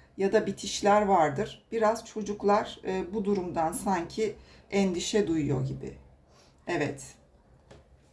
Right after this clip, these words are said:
O taşma.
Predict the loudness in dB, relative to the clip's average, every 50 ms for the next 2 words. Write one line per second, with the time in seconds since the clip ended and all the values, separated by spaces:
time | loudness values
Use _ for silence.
0 | _ _ _ _ _ -20 -20 _ _ _ _ _ _ -20 -20 _ _ _ _ _
1 | _ _ -20 -20 -20 _ _ _ -20 _ -20 -20 _ _ _ _ _ _ -20 _
2 | _ _ _ -20 -20 _ _ -20 -20 -20 -20 -20 -20 -20 _ _ -20 -20 -20 -20
3 | -20 _ _ -20 -10 -2 0 2 2 4 2 0 0 -4 -4 -2 -2 -2 -2 -4
4 | -4 0 2 2 2 2 0 -4 -10